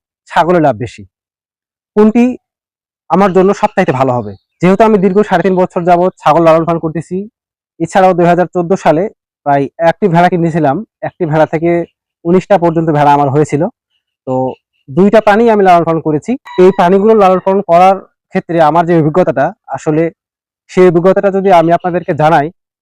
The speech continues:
তাহলে আমার বিশ্বাস আপনাদের এই দুইটা প্রাণীর মধ্যে কোন প্রাণী দিয়ে খামার শুরু করবেন,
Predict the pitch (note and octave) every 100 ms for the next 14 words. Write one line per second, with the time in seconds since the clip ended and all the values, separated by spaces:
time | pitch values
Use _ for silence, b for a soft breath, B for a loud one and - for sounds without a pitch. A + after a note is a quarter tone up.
0 | - D#3+ E3 D#3+ E3+ F3+ - G3+ - C#3+
1 | D3+ D#3 D#3+ E3 _ _ _ _ _ _
2 | _ - C#3+ D3 - C#3+ C3+ E3 G3+ -
3 | F3 G3 G3 F3 F3+ A#3+ _ _ _ _
4 | G3+ G#3 G3 E3 F3+ F3 F#3+ A#3 - D#3+
5 | E3 F3+ F3+ D#3 F3